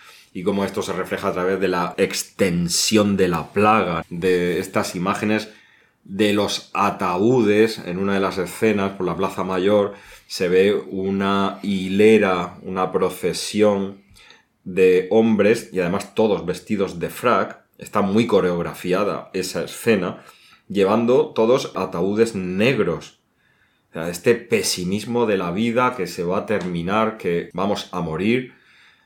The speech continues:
pues esta filosofía de Schopenhauer, eh, claro, ¿qué estamos diciendo? Que la película de Herzog es que tiene una carga conceptual y folclórica tremendísima. Entonces, ¿dónde está esto en Eggers?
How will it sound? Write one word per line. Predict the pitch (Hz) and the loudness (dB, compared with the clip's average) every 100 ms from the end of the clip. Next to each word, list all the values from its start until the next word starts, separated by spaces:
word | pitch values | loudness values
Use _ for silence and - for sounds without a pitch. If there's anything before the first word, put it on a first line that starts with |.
| _ _ | _ _
pues | 78 - | -20 -18
esta | - 101 | -10 -10
filosofía | - 82 78 78 95 | -8 -12 -12 -6 -4
de | |
Schopenhauer, | 90 82 80 - 92 110 110 | -4 -6 -8 -6 0 2 2
eh, | 95 87 - | -2 -4 -6
claro, | - 123 101 - - _ | -2 0 0 -2 -14 _
¿qué | - | -4
estamos | 107 127 117 | 0 2 0
diciendo? | 113 - 87 82 | -2 -2 -4 -2
Que | 85 | -2
la | 87 | -2
película | 85 95 101 113 | -2 -2 0 2
de | 113 | 4
Herzog | 110 104 123 117 - | 2 -2 -2 -2 -4
es | 104 | -6
que | - 107 | -2 -2
tiene | 98 117 | 0 0
una | 101 80 | 0 -2
carga | - 110 98 71 - | 2 2 2 -2 -2
conceptual | - - 98 95 - 101 - - 95 90 90 98 147 139 _ _ _ _ _ _ _ _ _ | 2 2 2 -4 -4 -2 -4 -8 -4 0 0 0 -2 -8 _ _ _ _ _ _ _ _ _
y | 113 | 0
folclórica | 110 - 95 90 - 107 110 123 123 107 120 151 - _ _ _ _ | 2 2 2 0 -4 0 4 6 6 4 4 2 -8 _ _ _ _
tremendísima. | - 117 110 104 101 101 170 - 113 92 82 | 4 6 6 2 0 0 0 0 -2 -2 -4
Entonces, | 76 101 113 - - | -2 0 0 -2 -12
¿dónde | 87 98 | -8 -6
está | 87 90 | -4 -4
esto | 80 - 78 | -4 -6 -8
en | |
Eggers? | 76 71 69 - | -8 -10 -14 -18